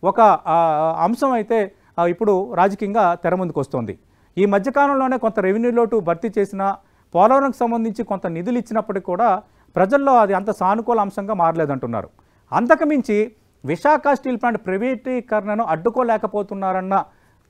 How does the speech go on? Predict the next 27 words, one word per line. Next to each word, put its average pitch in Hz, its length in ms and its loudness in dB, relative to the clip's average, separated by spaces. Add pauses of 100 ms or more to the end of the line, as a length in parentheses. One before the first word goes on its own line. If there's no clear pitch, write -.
ఒక 160 300 0
రకమైన, 233 720 2
ఆ, 180 400 2
అభిప్రాయం 220 600 2 (320)
కొందరు 233 320 -2
ప్రజల్లో 247 440 2
ఉండటం 214 340 0
అనేది 208 560 -2
రాబోతున్న 220 460 2
ఎన్నికల 208 340 -4
వేళ 208 160 0
వైఎస్ఆర్ 190 320 -2
కాంగ్రెస్ 190 440 -6
పార్టీకి 180 560 -2 (280)
ఒక 170 140 0
మైనస్ 190 440 2
పాయింట్గానే 208 420 0
మారబోతుందన్న 180 1040 -2
అంచనా 196 400 -2 (240)
కొందరు 165 200 -4
విశ్లేషకుల్లో 175 500 -6
మనకి 151 260 -6
కనిపిస్తోంది. 135 600 -6 (480)
అలాగే 240 380 6
మరికొన్ని 208 420 0
అంశాలు 196 260 -2
మనం 147 180 -4